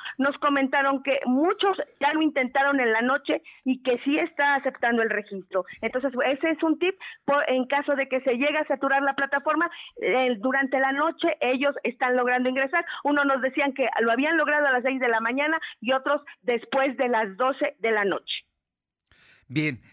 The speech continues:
Speaker 2: bueno, pues, eh, ahí está ya el asunto. Creo que, que, que vale la pena registrarlo y hay que ayudar, en caso de que no puedan entrar, hay que ayudarlos, hay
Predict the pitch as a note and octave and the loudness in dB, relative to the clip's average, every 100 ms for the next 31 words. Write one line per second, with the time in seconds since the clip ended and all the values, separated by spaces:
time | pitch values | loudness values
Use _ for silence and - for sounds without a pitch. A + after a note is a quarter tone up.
0 | _ - C3 C#3+ G3+ E3+ C#3 - C3 B2+ | _ -8 -4 -2 -4 -6 -8 -4 -4 -2
1 | B2+ - - _ A2+ C#3+ E3 - D#3 D3 | -4 -8 -20 _ -4 -4 -4 -4 -4 -2
2 | D3 B2+ _ - B2 A#2 G#2 G#3 A3 A#3 | -2 -4 _ -6 -2 -2 -4 -8 -10 -8
3 | A3+ - B2 - A2 B2 C3+ - A2+ F2 | -8 -10 -18 -20 -12 -6 -6 -4 -6 -6
4 | G#2+ G2+ F#2+ F2 - _ _ _ - F#2+ | -6 -4 -4 -8 -12 _ _ _ -12 -8
5 | G#2 G2 F#2+ E3 D#3+ - - - - - | -8 -8 -8 -6 -6 -8 -14 -16 -12 -12
6 | F#2 G2+ - C#3+ C#3+ D3 G3+ - E3 F#3 | -10 -10 -4 -2 -2 -4 -8 -8 -8 -8
7 | - _ _ _ _ _ - C3+ C3+ B2 | -10 _ _ _ _ _ -6 -4 -4 -8
8 | A2 G2 B2 - - - - F#2+ E2 F#2+ | -8 -2 -2 -4 -14 -20 -16 -14 -12 -12
9 | G2+ E2+ F2+ D#2+ D#2 F#2+ G2+ A2+ A#2+ D3 | -12 -16 -16 -16 -12 -8 -6 -6 -8 -8
10 | E3 - G#2+ - F#2 E2+ E2+ A2+ A#2+ D3 | -8 -10 -10 -8 -10 -8 -4 -4 -4 -12
11 | - - G#2+ | -12 -4 -4